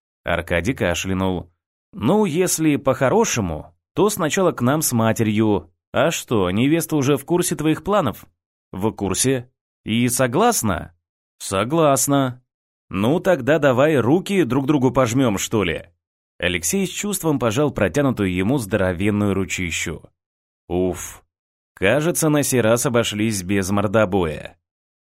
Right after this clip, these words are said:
Под вязом уже никого не осталось, кроме семьи Дибичей. Полина с матерью протирали тарелки и стаканы, Оля скакала туда-сюда, как мячик,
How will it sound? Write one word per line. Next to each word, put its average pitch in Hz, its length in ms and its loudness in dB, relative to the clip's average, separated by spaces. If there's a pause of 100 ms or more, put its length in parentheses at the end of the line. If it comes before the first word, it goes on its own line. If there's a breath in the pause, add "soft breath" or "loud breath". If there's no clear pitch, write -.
Под 90 220 0
вязом 160 400 0
уже 127 180 2
никого 120 380 0
не 101 100 2
осталось, 98 560 -2
кроме 131 380 -2
семьи 104 400 -2
Дибичей. 92 800 -4 (300)
Полина 202 320 0
с 156 120 -2
матерью 143 540 0
протирали 113 500 0
тарелки 107 500 -2
и 120 60 2
стаканы, 113 840 0 (200)
Оля 202 300 2
скакала 127 560 0
туда-сюда, 98 600 0
как 156 220 -4
мячик, 143 640 -2